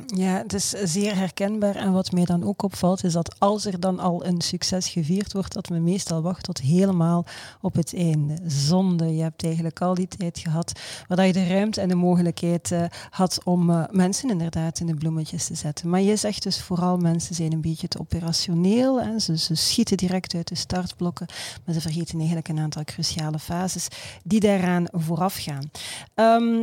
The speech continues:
er is hier ondertussen ook al een aantal keer verwezen naar Clara van den Bos. Ze is de enige persoon die er hier vandaag niet bij is. Niet omdat ze niet wou, ik geloof dat ze nog op reis is. En misschien dat we dat ook even heel duidelijk moeten stellen. Ehm,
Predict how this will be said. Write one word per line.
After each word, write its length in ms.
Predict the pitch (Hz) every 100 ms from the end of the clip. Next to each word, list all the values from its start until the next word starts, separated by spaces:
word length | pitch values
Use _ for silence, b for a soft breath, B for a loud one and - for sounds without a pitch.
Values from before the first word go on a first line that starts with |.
| 220
er 100 | 247
is 60 | 262
hier 80 |
ondertussen 440 | 247 214 247 233 220
ook 140 | 214
al 100 | 190
een 120 | 185
aantal 280 | 175 185 180
keer 240 | 170 175 170
verwezen 480 | 165 165 175 170
naar 180 | 165 160
Clara 320 | - 160 160
van 140 | 165 165
den 140 | 160
Bos. 140 | 170 208
Ze 180 | 202 190
is 80 |
de 60 | 170
enige 300 | 185 190 175
persoon 340 | - 175 - 175
die 140 | 170
er 80 | 170
hier 200 | 170 175
vandaag 480 | 170 165 165 170 -
niet 140 | 156
bij 360 | 160 165 196 220
is. 240 | 226 -
Niet 160 | 180 165
omdat 220 | 156 151
ze 120 | -
niet 160 | 156 156
wou, 240 | 160 170
ik 120 | 185 -
geloof 220 | 175 156
dat 140 | 151
ze 100 | -
nog 160 | 170 -
op 160 | 160
reis 440 | 190 175 180 170 170
is. 120 | 190
En 140 | 214
misschien 260 | 233 - 214
dat 100 | 208
we 60 | 202
dat 160 | 190
ook 120 | 202
even 300 | 214 214 214
heel 220 | 190 196 185
duidelijk 720 | 190 196 202 - - - -
moeten 380 | 214 220 196 185
stellen. 680 | - - 202 214 220 208 -
Ehm, 640 | 190 185 185 190 190 185